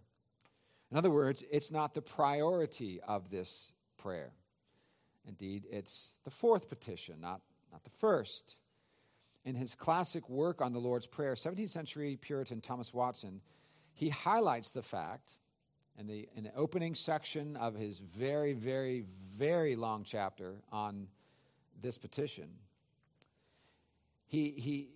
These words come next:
he highlights the fact that hallowing God's name,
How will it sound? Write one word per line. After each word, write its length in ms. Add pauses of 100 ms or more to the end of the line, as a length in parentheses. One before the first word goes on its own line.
(220)
he 400 (120)
highlights 480
the 80
fact 360
that 120 (220)
hallowing 440
God's 340
name, 380